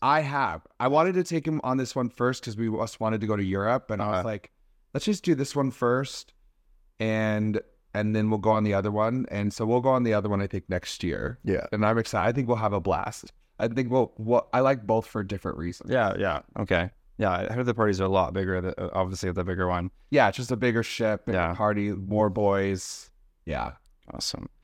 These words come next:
Speaker 2: So let's see here. So, toot, toot, toot, toot. How do you, uh, let know, how do you let guys know that you're interested in hooking up, and how do you let them know that you're not? You said that people are pretty respectful. How do, what, what kind of
Speaker 1: Mm-hmm.
Speaker 2: system do they have?
Speaker 3: Um, I don't know if we really have a system,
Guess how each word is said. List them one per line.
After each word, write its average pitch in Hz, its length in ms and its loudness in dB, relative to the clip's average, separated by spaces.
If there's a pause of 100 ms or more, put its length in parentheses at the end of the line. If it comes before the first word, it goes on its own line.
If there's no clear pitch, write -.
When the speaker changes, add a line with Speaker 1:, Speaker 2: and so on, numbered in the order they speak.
(160)
Speaker 2:
So 120 380 2
let's - 180 0
see 120 80 0
here. 107 240 4
So, 107 240 -2
toot, - 160 -14
toot, 214 140 -4
toot, 202 120 -4
toot. 196 180 -6 (280)
How - 120 0
do 156 60 4
you, 175 300 2
uh, 127 180 4
let 117 240 2
know, 110 300 2 (460)
how 117 180 -2
do 123 40 2
you 120 100 2
let 107 180 2
guys 98 260 2
know 98 160 2
that 92 80 0
you're 92 100 0
interested 95 380 -4
in 92 100 0
hooking 92 280 0
up, 90 160 2
and 92 100 -2
how 95 120 4
do 95 60 2
you 92 80 2
let 90 160 0
them 92 120 0
know 87 260 0
that 87 140 0
you're 87 100 -4
not? 87 460 -2
You 98 80 -2
said 120 160 0
that 95 240 2
people 98 200 0
are 90 80 4
pretty 90 360 0
respectful. 87 760 0 (440)
How 95 140 -2
do, - 180 -8 (100)
what, 98 220 -2
what 101 100 -2
kind 110 120 0
of - 40 0
Speaker 1:
Mm-hmm. 95 80 -4
Speaker 2:
system 90 200 -4
do 85 100 -2
they - 80 -2
have? - 320 -4 (480)
Speaker 3:
Um, 110 500 0
I 113 60 -6
don't 135 60 0
know - 20 0
if 143 140 -6
we 120 80 -2
really 110 100 2
have 101 100 -2
a 95 60 -8
system, - 480 -6